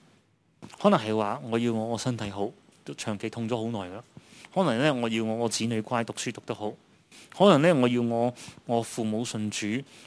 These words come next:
或者乜嘢。可能呢，我要我工作順利，我好睇唔順我同事，唔該佢走啊。啊，我好睇唔順我個老細，唔該佢走啊。或者唔該你畀我升職，唔該你畀我，畀我身邊嘅人見到我做得幾好。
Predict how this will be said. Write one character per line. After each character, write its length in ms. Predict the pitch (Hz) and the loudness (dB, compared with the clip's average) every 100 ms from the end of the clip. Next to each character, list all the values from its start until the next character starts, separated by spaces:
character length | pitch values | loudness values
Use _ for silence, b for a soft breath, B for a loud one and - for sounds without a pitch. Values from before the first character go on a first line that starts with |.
| - | -8
或 80 | 110 | -4
者 100 | 113 | -2
乜 120 | 127 | -2
嘢。 220 | 127 95 - B B B - | -6 -12 -16 B B B 2
可 80 | 202 | 6
能 120 | 160 | 8
呢， 140 | 165 | 8
我 120 | 151 120 | 4 2
要 140 | 117 | 2
我 140 | 117 | 0
工 200 | 113 170 | 4 4
作 120 | 151 120 | 4 2
順 220 | - 101 | -2 -4
利， 180 | 98 113 | -6 -6
我 80 | 120 | -8
好 80 | 117 | -4
睇 220 | 160 143 | -2 0
唔 120 | 139 | 0
順 120 | 107 104 | 0 -2
我 120 | 113 | -4
同 180 | 98 92 | -4 -8
事， 180 | - 101 | -6 -8
唔 240 | 120 101 | -8 -6
該 100 | 139 | -2
佢 160 | 131 104 | -2 -4
走 220 | - 98 | -4 -4
啊。 120 | 117 B B B B | -6 B B B B
啊， 160 | 123 117 | -2 -2
我 180 | 117 | -2
好 120 | 117 143 | 2 6
睇 140 | 160 | 6
唔 60 | 123 | 6
順 100 | 107 | 4
我 160 | 107 | 2
個 60 | 107 | 0
老 60 | |
細， 160 | 113 110 | -2 -4
唔 140 | 98 95 | -6 0
該 100 | 123 | 2
佢 280 | 113 98 | 2 0
走 220 | 101 92 104 | -2 -4 -6
啊。 120 | 120 B B - | -8 B B -6
或 60 | |
者 100 | 120 | -4
唔 120 | 143 110 | -2 0
該 140 | 165 | 0
你 80 | 135 | 0
畀 160 | 117 123 | -2 -4
我 80 | 117 | -4
升 180 | 139 | -4
職， 100 | 127 | -6
唔 140 | 131 107 | -6 -2
該 140 | 180 | 0
你 80 | 160 | -2
畀 320 | 123 120 170 | -2 0 2
我， 160 | 127 123 _ B B _ - | 0 -2 _ B B _ -8
畀 180 | 123 160 | -4 -2
我 80 | |
身 260 | 131 190 185 | 0 4 4
邊 100 | 185 | 4
嘅 100 | 165 | 2
人 180 | 95 101 | -2 -2
見 180 | 123 110 | 0 0
到 80 | |
我 220 | 151 110 104 - | 0 -2 -4 -4
做 120 | 110 | -4
得 60 | |
幾 160 | 123 117 | -2 -6
好。 180 | 107 | -8